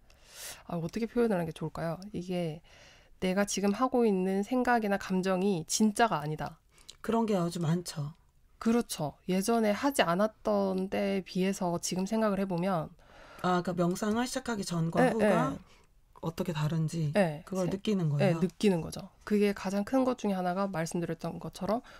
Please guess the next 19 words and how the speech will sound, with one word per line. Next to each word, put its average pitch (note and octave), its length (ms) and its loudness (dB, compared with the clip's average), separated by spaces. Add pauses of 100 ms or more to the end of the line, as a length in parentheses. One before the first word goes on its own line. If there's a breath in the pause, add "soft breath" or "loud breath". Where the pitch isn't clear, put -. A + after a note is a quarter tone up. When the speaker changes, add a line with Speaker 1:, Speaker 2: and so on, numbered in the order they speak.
(180 loud breath)
Speaker 1:
어, D#3+ 320 -2
실체가 A#3 1000 -2
없는 F3 320 2
거에 F3 180 2
많이 E3 240 -2
휘둘렸구나. A3 880 0 (580)
약간 G#3+ 160 4
그게 C#4 180 6
Speaker 2:
음. D4 40 4
Speaker 1:
제일 A#3 160 4
커요. G#3 260 0 (360 loud breath)
Speaker 2:
그러니까 A#3 240 2
예를 G#3+ 160 6
들어서 G3+ 540 2
Speaker 1:
네, F#3+ 160 4
네. D#3 240 0
Speaker 2:
아까 A#3+ 260 0
전에 G3+ 560 2
피디님이 G3 760 0